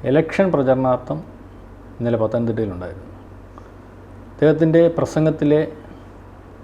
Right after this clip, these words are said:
പ്രധാനപ്പെട്ട കാര്യമെന്ന് പറഞ്ഞാൽ പൂഞ്ഞാറിൽ മുസ്ലിം യുവാക്കൾ ബൈക്ക് കയറ്റി കൊല്ലാൻ ശ്രമിച്ച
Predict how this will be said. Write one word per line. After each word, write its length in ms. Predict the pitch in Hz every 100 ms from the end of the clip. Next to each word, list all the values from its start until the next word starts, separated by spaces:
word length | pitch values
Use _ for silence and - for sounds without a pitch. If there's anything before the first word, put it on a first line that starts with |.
| - -
പ്രധാനപ്പെട്ട 600 | 127 143 165 156 170 165 110 - - - - - - - - -
കാര്യമെന്ന് 400 | 139 147 156 147
പറഞ്ഞാൽ 300 | 123 127 - - - - - - - - -
പൂഞ്ഞാറിൽ 600 | 143 156 185 190 185 131 - - - - - - - - - - - - - 139
മുസ്ലിം 420 | 139 185 190 180 131
യുവാക്കൾ 440 | 127 135 131 131 95 - - - - - - - - - - - - - - 127
ബൈക്ക് 400 | 143 156 156 175
കയറ്റി 460 | 135 127 - 160 - - - - - - - - - - - - - - - - -
കൊല്ലാൻ 300 | 131 139 156
ശ്രമിച്ച 400 | 147 135 127 120